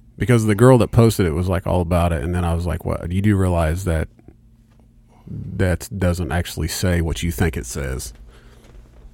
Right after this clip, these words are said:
And then pointed it out to her, and she was like, "Yes, it, it doesn't say that in there." And I was like, "You," I was like, "Look at the very top." I was like, "Within the first paragraph, it says an updated article." I was like, "Go read it."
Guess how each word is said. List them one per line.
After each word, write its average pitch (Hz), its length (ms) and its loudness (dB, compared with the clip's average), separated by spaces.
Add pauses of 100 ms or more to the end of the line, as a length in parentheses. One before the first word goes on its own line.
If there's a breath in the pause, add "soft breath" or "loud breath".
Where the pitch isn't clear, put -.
(460)
And 110 120 6
then 110 140 6
pointed 113 340 6
it 98 60 4
out 104 220 4
to 107 80 2
her, 92 140 4
and 95 100 0
she 113 140 4
was 101 100 4
like, 95 160 2
"Yes, 147 200 4
it, 117 100 0
it 135 100 2
doesn't 135 280 4
say 139 200 6
that 120 160 6
in 131 160 8
there." 101 120 2
And 95 80 0
I - 20 0
was 98 100 -2
like, 98 120 -2
"You," 117 160 -4
I - 40 0
was 110 120 0
like, 98 100 0
"Look 147 180 4
at 175 100 4
the 123 60 -2
very 131 300 6
top." 101 340 2
I 92 60 2
was 98 80 0
like, 101 160 -2
"Within 104 220 0
the 98 40 -2
first 156 300 4
paragraph, 113 540 4 (400 loud breath)
it 113 80 0
says 127 320 6
an 110 180 2
updated 135 540 6
article." 113 500 4 (500)
I 123 40 2
was 120 80 2
like, 120 100 4
"Go 127 140 8
read 131 240 8
it." 104 120 -2